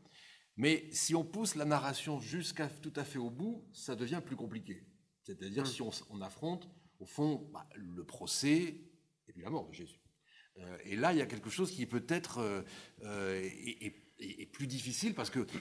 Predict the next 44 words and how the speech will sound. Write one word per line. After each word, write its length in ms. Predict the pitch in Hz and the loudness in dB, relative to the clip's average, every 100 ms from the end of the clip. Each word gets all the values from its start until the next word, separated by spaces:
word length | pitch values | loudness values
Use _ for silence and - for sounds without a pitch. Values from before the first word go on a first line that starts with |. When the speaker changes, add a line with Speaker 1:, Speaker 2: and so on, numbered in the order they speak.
| - | -6
Speaker 1:
au 60 | - | 0
fond, 360 | 170 196 190 - - | 4 4 2 -8 -14
on, 140 | - 117 | -12 -8
on 120 | 113 | -4
rentre 320 | 104 151 175 117 | 2 4 4 2
dans 160 | 120 | 0
une 180 | 104 113 | 2 4
narration 480 | 110 98 95 - 202 | 4 2 -2 0 0
qui, 440 | 208 104 196 - | -2 -6 -6 -6
qui 80 | - | -12
devient, 360 | 165 170 107 123 98 85 | -14 -8 -4 -4 -4 -6
euh, 260 | 85 82 80 78 - - - _ | -10 -12 -16 -18 -20 -20 -20 _
qui 80 | 104 | -10
nous 200 | 104 101 | -6 -4
implique 280 | 95 156 139 | -2 -2 -2
jusqu'à 300 | 110 - 98 | -4 -6 -6
impliquer 340 | 95 98 143 | -8 -6 -4
notre 240 | 127 95 - | -4 -6 -4
propre 220 | 104 82 | -4 -4
regard 260 | 82 - | -8 -10
sur 120 | - 78 | -10 -12
la 40 | |
mort. 220 | 117 - - _ _ _ | -12 -14 -18 _ _ _
Speaker 2:
Oui, 160 | 165 160 - | -2 -2 -2
oui, 200 | 208 220 160 | 2 4 4
je, 120 | 135 - | 2 -6
j'entends 300 | - 139 185 | -10 -6 -2
bien. 240 | 175 208 - - - - | 4 4 4 -10 -20 -4
Alors, 240 | 151 156 - - _ | -2 -2 -4 -20 _
<clears throat> 260 | - - - | -4 -4 -8
je 100 | - | 4
pense 240 | 196 196 | 4 4
que 440 | - 175 156 147 - | 6 8 8 6 2
on, 140 | 160 147 | 0 0
on 80 | - | -4
peut 140 | 143 196 | 4 4
étudier 540 | 190 196 160 185 185 | 4 -2 2 8 8
le, 240 | 147 139 135 | 8 4 4
le, 580 | 131 135 131 120 120 - - - - | 2 2 2 2 -4 -8 -18 -20 -10
le 80 | 151 | -8
texte 240 | 147 170 - | 2 4 6
narratif, 480 | 151 143 - 151 | 6 6 4 0
en 100 | 139 | 2
effet, 400 | 139 135 180 247 | 2 4 4 4